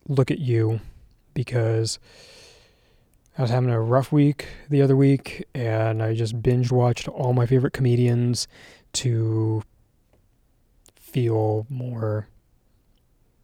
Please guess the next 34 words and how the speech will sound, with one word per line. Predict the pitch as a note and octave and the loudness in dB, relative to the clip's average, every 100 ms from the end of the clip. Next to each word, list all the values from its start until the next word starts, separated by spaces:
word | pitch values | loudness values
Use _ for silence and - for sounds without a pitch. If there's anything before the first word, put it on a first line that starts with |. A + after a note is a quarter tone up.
| _ _ _ _ - | _ _ _ _ -6
more | D3+ D3+ D3 C3 - _ _ _ _ | 0 2 2 0 -6 _ _ _ _
like | C#3+ B2+ | -4 0
I | |
had | B2+ - | -2 -2
company | C3 B2 B2+ B2+ B2+ A2+ | -4 0 0 2 0 -2
and | C#3+ A#2 | -4 -2
laugh, | A2+ A#2 A#2 - - | -2 -2 -4 -8 -8
you | C3 | -4
know, | A#2+ A#2+ | -2 -2
even | A#2 B2 A#2+ - - _ | -2 -2 -4 -8 -20 _
if | - | -4
I | B2 | 0
wasn't | A#2+ C#3 | 0 0
really | C#3 B2 | 0 0
in | A#2 | 0
a | A#2 | 0
laughing | A#2 A#2+ A#2+ | -2 -2 -2
mood, | A#2 | -2
I | A2+ | -2
still | - C3 A#2 | -4 -4 -2
was | A2+ | -2
able | A2+ A2+ | -2 -2
to | A2+ | -2
laugh | A2 A2+ - | -2 -4 -6
and | G#2+ | -8
have | B2 A2+ | -6 -2
a | |
good | A#2+ - | -2 -2
time. | B2 A2+ A#2+ A2+ - - - - _ - | -2 -2 -2 -6 -12 -20 -20 -20 _ 2
Taylor | D3+ C#3+ | 4 6
Tomlinson, | C#3 C3+ B2 C3 | 4 4 4 2
Look | B2 B2 | 2 2
at | B2+ | 4
You, | B2+ B2+ B2+ B2+ | 6 6 6 2